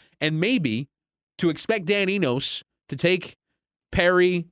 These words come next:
and, you know, what was a Rozier, now Williams and Martell, and turn them into a, you know, sixty-five, sixty-six percent, uh, completion team from a fi-, a six point one yards per attempt team to an eight or an eight point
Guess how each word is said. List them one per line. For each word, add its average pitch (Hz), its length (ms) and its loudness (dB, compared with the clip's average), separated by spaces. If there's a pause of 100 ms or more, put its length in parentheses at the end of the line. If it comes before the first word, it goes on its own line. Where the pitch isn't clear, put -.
and, 127 260 -2
you 135 100 0
know, 123 100 2
what 120 140 2
was 165 200 2
a 160 40 0
Rozier, 156 440 0
now 151 240 2
Williams 156 640 0
and 131 100 -2
Martell, 165 540 0 (580)
and 135 140 -4
turn 180 160 0
them 165 100 0
into 170 360 0
a, 135 280 2 (380)
you 131 80 -4
know, 92 160 -2
sixty-five, 170 600 0
sixty-six - 760 -2 (200)
percent, 175 420 -2 (300)
uh, 147 220 2
completion 170 560 -2
team 180 400 -2 (1400)
from 165 300 0
a 151 400 2 (800)
fi-, 147 640 2
a 135 220 2
six - 680 -6
point 190 280 0
one 180 240 2
yards 180 240 2
per 190 100 0
attempt 175 320 -2
team 180 180 0
to 160 160 0
an 131 100 -2
eight 175 300 0
or 131 120 0
an 120 120 -4
eight 156 180 -2
point 156 300 -4